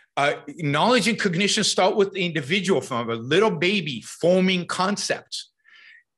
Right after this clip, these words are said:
coming up with ideas, testing those ideas. It doesn't start with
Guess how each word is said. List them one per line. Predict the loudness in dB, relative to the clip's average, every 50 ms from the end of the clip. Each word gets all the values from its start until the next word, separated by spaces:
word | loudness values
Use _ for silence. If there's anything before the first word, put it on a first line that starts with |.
| _ _ _ _ _ -4
coming | -2 0 2 2 4 4 2
up | 2 0 2 0
with | 2 2 2
ideas, | 2 2 0 0 0 0 2 2 2 2 0 -2 -4 -8 -12 -12 -12 -16 _ _ _ _ _ _ _ _ _
testing | -6 -4 -2 -2 -2 -4 -4 -4 -2 -2 0 2
those | 2 4 4 4 4 2
ideas. | 2 0 -2 -2 -2 0 2 2 2 0 -2 -8 -12 -12 -14 _ _ _ _ _ _ _ _ _ _ _ _ _
It | -2 -2 -2 -4 -4 -2
doesn't | 0 2 2 2 2 2 2
start | 0 0 -2 0 2 2 2 2 2 0 -2 -6
with | -6 -2 -2 -2 -2 -4 -8 -18